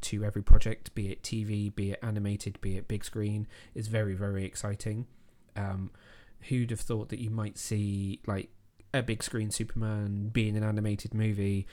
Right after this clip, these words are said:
or crop up in a computer game somewhere? It's a very cool, uh,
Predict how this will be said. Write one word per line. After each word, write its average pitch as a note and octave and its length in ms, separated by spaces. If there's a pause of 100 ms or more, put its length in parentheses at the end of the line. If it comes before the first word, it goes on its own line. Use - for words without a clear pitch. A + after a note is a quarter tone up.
(280)
or A2+ 120
crop - 280
up - 160
in G#2 80
a G2+ 60
computer A2 340
game F#2+ 220
somewhere? F#2+ 420 (880)
It's - 100
a A#2 60
very A#2 400
cool, G2 560 (480)
uh, G2+ 280